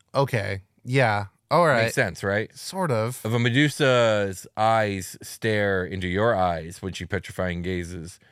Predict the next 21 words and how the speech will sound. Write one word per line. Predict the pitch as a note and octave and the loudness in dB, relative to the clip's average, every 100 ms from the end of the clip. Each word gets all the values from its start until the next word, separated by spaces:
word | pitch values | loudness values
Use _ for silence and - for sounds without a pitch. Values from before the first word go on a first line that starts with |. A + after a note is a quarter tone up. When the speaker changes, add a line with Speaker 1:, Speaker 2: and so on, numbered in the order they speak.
| _ | _
Speaker 2:
you | - G#2+ G#2 | -8 -2 -2
will | F#2+ | -2
probably | F#2 A#2+ C3+ D#3+ F3+ G3+ | -2 2 2 0 -2 -2
turn | G3 G#3 | -2 -2
to | G#3 | -4
stone. | G3+ - G#3+ A3+ A#3 _ _ | -6 -4 -2 -4 -8 _ _
Speaker 1:
Yeah, | - C3+ D3 C#3 B2+ A2 A2+ | -10 -4 2 4 4 2 0
now, | C#3+ - C#3 | 0 -2 -4
but | C3 D3+ | -8 -4
now | D#3 F#3 | 0 0
you're | G3 D#3 | 0 -4
just | C#3 | -4
making | D3+ C3 | -4 -4
me | B2 | -4
think | A#2+ C3+ B2+ | -2 -4 -2
of | A2+ G#2 - _ - | -2 -2 -12 _ -10
si-, | - - - C3 - | -8 -6 0 0 0
like, | A#2+ A#2+ - | -2 -2 -2
light | A2+ A#2 C3 C3 | -2 2 2 0
and | - A#2+ G#2 | -6 -4 -4
s-, | - - | -10 -14